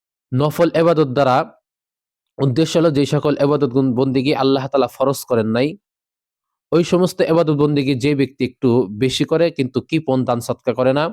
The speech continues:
তার তুলনায় যেই ব্যক্তি নফল ইবাদত একটু কম করে কিন্তু দান সৎকা করে, তাকে উত্তম বলা হয়েছে।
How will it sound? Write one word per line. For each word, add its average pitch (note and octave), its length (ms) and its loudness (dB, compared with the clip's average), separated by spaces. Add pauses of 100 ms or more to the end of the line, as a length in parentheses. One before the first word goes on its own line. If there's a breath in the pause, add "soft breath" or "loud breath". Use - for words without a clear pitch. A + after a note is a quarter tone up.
(680)
তার D3+ 180 0
তুলনায় F3+ 640 0 (480)
যেই D3 280 0
ব্যক্তি D#3 640 0 (680)
নফল D3+ 340 0 (100)
ইবাদত D#3 360 0
একটু E3 340 -2
কম D#3 260 -2
করে D3 280 0
কিন্তু C3 320 -2
দান C3 160 0
সৎকা B2+ 320 -6
করে, D#3 200 0
তাকে B2 380 -2 (100)
উত্তম - 300 -2
বলা A#2+ 180 0
হয়েছে। A2 360 0